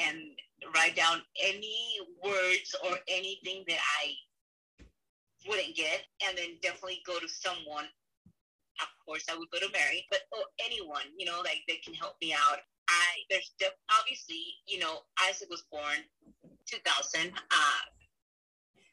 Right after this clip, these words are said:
yes, there was the internet. Yes, there was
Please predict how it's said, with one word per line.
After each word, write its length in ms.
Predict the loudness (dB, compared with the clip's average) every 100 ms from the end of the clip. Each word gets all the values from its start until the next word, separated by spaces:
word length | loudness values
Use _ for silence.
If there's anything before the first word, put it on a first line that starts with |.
| _
yes, 320 | 2 2 2
there 120 | 0 -2
was 120 | -2
the 100 | -2
internet. 360 | 2 2 0 -6 -4
Yes, 460 | -4 -4 -14 -20 _ _ _ _ _ _ 0
there 100 | 0
was 300 | 0 -4